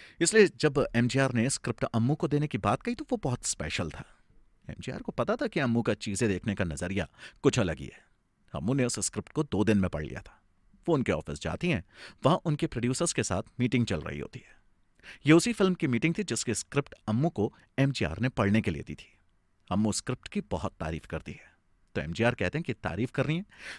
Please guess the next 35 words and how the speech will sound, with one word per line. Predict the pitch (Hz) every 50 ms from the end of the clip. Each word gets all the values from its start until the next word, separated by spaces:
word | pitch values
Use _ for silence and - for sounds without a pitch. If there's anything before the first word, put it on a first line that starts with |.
| - -
तो | 127
उनकी | 120 139 147 - 190
करो | - 143 147 190 196
जिन्होंने | - - 123 127 131 185 208 165
ये | 113 82 87 85
स्क्रिप्ट | - - - 147 - - -
लिखी | 101 85 80 - 95
है। | 82 - - _ _ _ _ - _ _ _ _ -
उस | 85 87 -
फिल्म | - 120 135 139
के | 127 -
राइटर | - - - - 87 - 101 107 110
भी | 104 117
वही | 104 117 113 117
होते | 120 117 110 - 107
हैं। | - - - - _ _ _ _ _ - - - - 113
अम्मू | 113 131 135 127
उन्हें | 113 104 - -
कांग्रेट्स | 82 87 90 - 101 - - -
करती | - 135 127 - 208
है | 254
और | 277 214
वो | 165 -
कुछ | - 160 - - -
बोलने | 90 87 104 127 175
ही | 208
वाली | - - 131 139
होती | 117 95 - 151
है | 208
कि | - 302 233
राइटर | 107 95 92 98 - 127 131
बोल | 120 98 87 78 71
उठता | - - -
है | 78 -
कि | - - 117 95 82